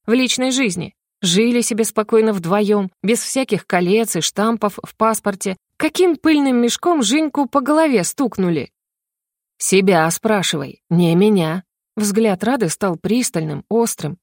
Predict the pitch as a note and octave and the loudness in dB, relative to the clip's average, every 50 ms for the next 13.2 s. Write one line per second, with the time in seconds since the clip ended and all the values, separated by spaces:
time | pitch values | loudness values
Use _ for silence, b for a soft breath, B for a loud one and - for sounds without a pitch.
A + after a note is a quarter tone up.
0 | _ _ _ _ - - D#3 F3+ F#3+ E3 E3 E3 D#3 - F3 D#3 D#3+ D#3 D#3 F3+ | _ _ _ _ -10 -4 -2 0 2 2 2 0 0 -2 -2 0 0 0 2 0
1 | G3+ - _ _ _ - F3 F3 F3 E3+ D#3+ E3 D#3+ D#3 F3 G3 - - - D#3+ | 0 -4 _ _ _ 0 2 2 4 4 2 2 2 2 0 0 -2 -2 0 0
2 | D#3+ F3 - - G3 F#3 F3+ D#3 C#3+ C#3+ - - _ _ _ _ _ _ _ _ | 0 0 -2 -2 -2 -2 0 -2 -2 -4 -6 -10 _ _ _ _ _ _ _ _
3 | _ _ _ _ - B3 E4 E4+ - - G#3+ G3 G3 F#3+ F#3+ - - - G#3 A3+ | _ _ _ _ -4 -2 -2 -2 0 0 -2 0 0 -2 -6 -8 -6 -2 0 2
4 | A#3+ A3 - - B3+ A#3+ B3 A#3+ A3 A#3 A#3 G#3+ G3+ F3+ D#3 D3 - - - - | 2 0 0 0 0 0 2 2 2 0 0 0 0 -2 -2 -4 -6 -10 -14 -10
5 | _ - F3+ F3+ G3 G3 - - E3+ D3+ - - D3 C#3+ C#3+ E3+ A#3 C4 B3+ A#3+ | _ -4 -2 -2 -2 -2 -4 -4 -6 -6 -4 -4 -4 -2 0 0 0 0 0 0
6 | G#3+ F#3+ _ - G3 G#3 G#3+ G3 - A#3 G#3+ - - - A#3 C4 B3 G#3+ G3 G3 | -2 -4 _ 0 2 2 2 2 0 0 -2 -2 -2 0 0 0 2 0 0 0
7 | F3 E3 F#3 F#3+ G3 G#3+ G3+ G#3+ - - - A3+ A#3+ A#3 G#3+ F#3+ D#3 - - - | 0 0 0 0 0 0 0 0 -2 -2 0 0 0 0 0 -2 -4 -6 -6 -10
8 | - - - - G#3+ A3 B3+ B3+ - F#4 F#4+ E4+ B3 F3 D3+ - C4 C4 D4 D4 | -10 -10 -6 -2 -2 0 0 0 0 0 0 0 0 -2 -2 0 0 2 2 2
9 | B3+ F#3+ D#3+ D3 - G3 G3+ G3 G3+ F#3+ G3 A#3 - - F3+ E3 D#3 D3 - - | 2 2 0 0 0 2 2 4 4 2 2 0 -2 -2 -4 -4 -4 -4 -8 -12
10 | _ _ _ _ _ _ G#3 F3+ E3+ D#3+ - F#3 F#3+ - - F3+ F3 E3 D#3 D#3 | _ _ _ _ _ _ -2 -2 -2 0 -2 -4 -4 -2 -2 -2 0 0 0 0
11 | D#3+ D3 C#3+ D3 F#3+ A3+ A#3+ - - F3+ F3+ E3+ - E3 D#3+ E3+ G3+ - G3+ E3+ | 0 0 0 2 2 2 2 2 0 0 -2 -2 -2 -2 0 0 0 0 -2 -4
12 | - E3 D#3+ - - D#3 E3 E3+ E3+ D#3+ E3 D#3+ D3+ - D#3 D3+ E3 D#3+ D#3 D#3 | -4 -4 -6 -6 -6 -4 -4 -2 -2 -2 -2 -4 -4 -4 -2 -2 -2 -2 -2 -2
13 | D#3 D3 D3 - | -4 -4 -6 -6